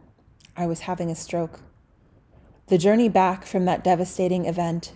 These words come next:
recounted in this spring twenty twenty-one issue of Parabola by the late spiritual teacher Ram Dass,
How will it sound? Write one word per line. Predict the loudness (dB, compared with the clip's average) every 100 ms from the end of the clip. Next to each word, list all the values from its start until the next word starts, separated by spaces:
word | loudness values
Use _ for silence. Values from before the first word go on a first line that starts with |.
| -6
recounted | -6 -4 -2 0 0 -2
in | 0 0
this | 0 -2
spring | -4 -2 0 0
twenty | 0 -2 -2 -4
twenty-one | -4 -4 -4 -2 -2
issue | -4 -6 -4 -4
of | -4 -6
Parabola | -2 -2 0 -2 -2 -4 -12 -18 -14 -2
by | 2
the | 4
late | 4 2
spiritual | 0 0 2 0 0 -4
teacher | -2 -4 -2 -2
Ram | 0 -2 -2
Dass, | 0 0 -2 -4 -10